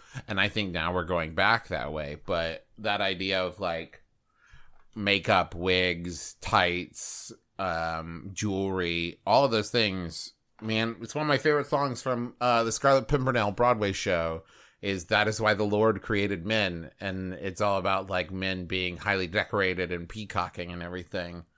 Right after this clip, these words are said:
Um, anyways, that's why I thought there would be some interesting stuff in this, because I know that it was a thing that went back and forth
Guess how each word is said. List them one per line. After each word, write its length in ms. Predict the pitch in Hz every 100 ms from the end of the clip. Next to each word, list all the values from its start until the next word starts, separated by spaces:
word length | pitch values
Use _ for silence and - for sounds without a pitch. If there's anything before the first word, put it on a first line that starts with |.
| _ - - - -
Um, 340 | 113 110 113 113 -
anyways, 500 | 240 156 95 104 - - -
that's 200 | 143 143
why 140 | 143
I 40 | 123
thought 200 | 131 110
there 120 | 113
would 100 | 107
be 80 | 104
some 160 | 110
interesting 440 | 98 87 98 - 113
stuff 280 | - 190
in 80 | 110
this, 200 | 98 98
because 240 | - 107 95
I 100 | 95
know 300 | 92 92 92
that 180 | 95
it 160 | 87 87
was 200 | 90 85
a 80 | 87
thing 340 | - 90 87
that 160 | 90 69
went 180 | 87 78
back 220 | 87 90
and 100 | 85
forth 440 | - 110 92 -